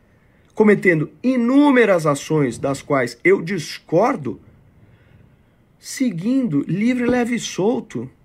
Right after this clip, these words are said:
Enquanto isso, o Constantino, e eu cito Constantino não por ele, mas Constantinos da vida, atrás de um computador, xingando o Paulo Matias, xingando o Kim Kataguiri, xingando fulano. Acabou isso.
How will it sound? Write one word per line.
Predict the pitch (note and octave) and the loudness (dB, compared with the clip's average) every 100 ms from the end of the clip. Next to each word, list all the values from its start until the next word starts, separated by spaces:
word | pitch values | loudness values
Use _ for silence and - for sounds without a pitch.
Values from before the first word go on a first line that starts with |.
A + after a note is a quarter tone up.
| _ | _
Enquanto | A3+ G#3+ B3+ - | -6 0 -2 0
isso, | B3 B3 | -6 -4
o | B3 | -8
Constantino, | - B3 A3+ G3+ C#3+ - G#3 B3+ F#3 A#2+ | -4 -4 -2 -4 -4 -4 -2 -2 -2 -4
e | |
eu | A#3 | -6
cito | A3 C#4+ - | -6 -8 -6
Constantino | B3+ - - C#4+ | -8 -6 -4 0
não | C#4 | 0
por | C#4 A3+ | 0 2
ele, | F3+ A3 F#3+ | 4 4 2
mas | G3 F#3+ - - - _ | -2 -4 -12 -20 -20 _
Constantinos | - C#4 - A#3+ D#3 - B3+ A#3+ D#3 | 4 4 4 0 0 2 2 2 2
da | D3+ | 2
vida, | C3 F#3+ C#4 C3 A2+ - _ - | 2 -2 -2 -2 -6 -10 _ -8
atrás | - - D#4+ D4 | -8 -4 -2 -2
de | C#4 | -2
um | |
computador, | - C4+ - - F3+ A3+ C#4+ B3+ G#3+ - _ _ _ _ | -4 -6 -6 -4 -4 -2 2 2 0 -12 _ _ _ _
xingando | - - D#4 D4 C#4 D#4+ D#4+ C4+ | -10 -2 2 4 4 4 2 0
o | C4+ | -2
Paulo | C4+ C#4 | -2 -2
Matias, | C4+ B3+ - C4+ C#4 C4 A#3 - _ - _ - | -2 -4 -6 -2 -2 -2 -6 -18 _ -20 _ -14
xingando | - D4+ C#4+ A3 C#4+ D#4 D#4 D4 A#3 | -2 2 2 2 2 4 4 2 -2
o | C4 B3 A#3+ | -4 -4 -4
Kim | C4+ C4 | -6 -6
Kataguiri, | C4 B3+ A3+ F#3+ A#3+ B3+ A3+ | -6 -4 -6 -4 -6 -6 -10
xingando | - D4 C#4 A3+ C#4 D#4 D4 C4+ | -6 -2 0 0 0 0 0 -4
fulano. | - C4 A#3+ C4 C#4 C4+ - _ | -6 -6 -2 0 -2 -4 -12 _
Acabou | - F4 D#4+ B3 D4+ | -6 -6 -4 0 2
isso. | B3 C#4+ D4+ - - B2 | 4 2 2 -4 -6 -8